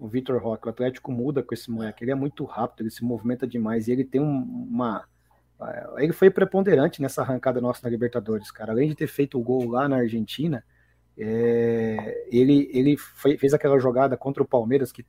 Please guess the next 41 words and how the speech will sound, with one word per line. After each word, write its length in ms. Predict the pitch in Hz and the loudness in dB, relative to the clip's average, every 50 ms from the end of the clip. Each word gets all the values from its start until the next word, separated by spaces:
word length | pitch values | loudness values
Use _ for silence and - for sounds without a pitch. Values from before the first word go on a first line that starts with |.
| _ _ | _ _
um 100 | 135 123 | -10 -2
jogador, 420 | 120 135 123 127 117 123 131 127 117 | 0 2 2 2 2 4 2 2 2
sei 140 | - 139 | 0 -2
lá, 160 | 123 127 123 110 | -2 -2 -2 -2
um 100 | 110 110 | -2 -4
jogador, 400 | 127 127 123 120 127 123 117 - _ _ _ _ _ _ _ _ _ _ _ _ - 113 113 - _ - | -2 -2 -2 0 0 0 -2 -2 _ _ _ _ _ _ _ _ _ _ _ _ -14 -14 -14 -10 _ -2
um 180 | 135 139 139 | 2 2 4
jogador 340 | 127 147 147 143 135 - - | 6 6 6 6 6 4 2
comum 500 | 175 - 151 127 123 127 160 185 165 123 - - _ _ _ _ _ _ | 4 4 4 4 4 4 2 2 2 0 -2 -6 _ _ _ _ _ _
teria 200 | - 131 131 147 | 0 4 4 4
se 120 | 147 - 160 | 4 4 0
apavorado. 680 | - - 156 156 139 151 156 131 123 127 123 120 120 | 0 2 2 2 4 6 6 6 6 4 4 2 0
Ele, 160 | 120 131 131 - | -2 -2 -4 -4
a 80 | 156 139 | -6 -4
bola 260 | 127 131 135 139 135 | -2 0 0 0 -2
subiu 340 | - - 143 127 131 135 127 | -2 -4 -4 0 2 2 2
lá 120 | 139 165 | 2 2
no 140 | 175 160 127 | 0 -2 -4
teto, 320 | - - 131 139 143 - | -2 -2 -2 -2 -2 -2
ele 100 | 147 139 | -4 -6
escorou 600 | 139 - - - - 143 127 123 123 131 151 160 | -6 -8 -10 -2 0 2 2 4 4 4 4 4
o 60 | 156 | 2
Murilo 360 | 147 143 135 123 131 143 139 131 | 0 0 0 2 2 4 4 2
aqui, 280 | 117 - _ - 147 | 2 0 _ -6 -2
botou 300 | 147 139 135 127 - 147 | 0 0 0 0 -2 -2
a 40 | 135 | 0
bola 240 | 127 139 143 147 151 | 2 2 2 2 2
no 140 | 147 135 120 | 0 -2 -6
chão, 300 | - - - 135 147 151 | -6 -6 -4 -4 -4 -2
tocou 300 | - 147 - - 151 147 | -4 -6 0 2 0 0
pro 140 | - 147 | 2 2
Alex 280 | 131 131 135 139 - - | 0 2 0 0 -4 -6
Santana. 480 | - 156 139 120 113 - 120 110 113 113 | -6 -4 -4 -4 -2 -2 -4 -4 -4 -4
Pô, 120 | - 117 | -4 -4
não 100 | 123 160 | -4 -2
parece 320 | - - 165 135 127 123 | -2 -2 0 0 -2 -2
que 60 | - - | -4 -6
tem 60 | 120 113 | -6 -4
dezessete 520 | 107 117 113 - - 120 113 - - 110 | -4 -6 -6 -6 -6 -6 -6 -8 -10 -14
anos, 260 | 107 107 104 98 98 | -12 -12 -12 -12 -12
né? 100 | 110 120 | -14 -14